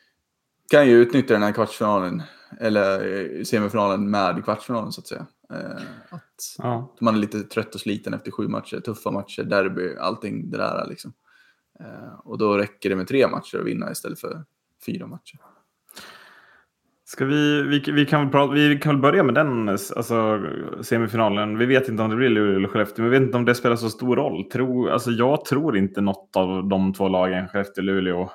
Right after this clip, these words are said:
Speaker 2: även fast jag tror att Skellefteå har kunnat utmana på förhand, men jag tror inte något av de här lagen kommer kunna utmana Rögle ändå, eh, så som Rögle ser ut med Frölunda. Tycker att det var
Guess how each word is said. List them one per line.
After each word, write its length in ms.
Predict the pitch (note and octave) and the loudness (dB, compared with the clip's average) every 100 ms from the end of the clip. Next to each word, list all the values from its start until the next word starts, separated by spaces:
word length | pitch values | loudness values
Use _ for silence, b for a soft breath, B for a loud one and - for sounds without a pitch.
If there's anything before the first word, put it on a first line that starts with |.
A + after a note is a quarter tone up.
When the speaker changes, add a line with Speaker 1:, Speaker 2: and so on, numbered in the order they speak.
| - | -2
Speaker 2:
även 200 | A2 G#2+ | 0 0
fast 140 | A#2 | -4
jag 100 | A2+ | -2
tror 200 | B2 B2+ | 0 0
att 60 | F#2+ | 0
Skellefteå 360 | - G2 - G2 | 0 -4 -2 -4
har 40 | |
kunnat 260 | - G2 G2 | -2 -4 -2
utmana 380 | A2 - G#2 | -6 -4 -4
på 80 | F2+ | -6
förhand, 340 | F#2+ G2+ A2+ G#2 | -4 0 2 2
men 60 | |
jag 80 | G#2 | 0
tror 120 | - | 0
inte 120 | G2+ | 0
något 200 | A2 A#2+ | 0 -2
av 60 | F2+ | -4
de 80 | F#2 | -2
här 60 | |
lagen 400 | F#2 F#2 F2+ F2+ F2+ B B B B | 0 0 0 -4 -10 B B B B
kommer 220 | A#2+ G#2+ | 0 0
kunna 180 | G2+ F#2+ | 2 2
utmana 340 | G2+ - G#2+ | 2 2 0
Rögle 300 | E2 F#2 F#2 | 2 0 0
ändå, 240 | F2 G#2+ E2+ - _ _ - | 0 0 -2 -6 _ _ -12
eh, 160 | G#1 - | -12 -12
så 180 | - | -12
som 180 | G2 - | -10 -4
Rögle 200 | G2 G2 | -2 -2
ser 120 | F#2 | -4
ut 160 | A2 A#2 | -4 -6
med 100 | F2 | -10
Frölunda. 300 | G2 F#2+ F2+ - _ B B B B B B B - | -8 -6 -8 -12 _ B B B B B B B -12
Tycker 160 | - F#2+ | -4 -2
att 80 | F2+ | 2
det 60 | |
var 480 | G2 G2 G2 G2 G2 | 2 4 2 2 0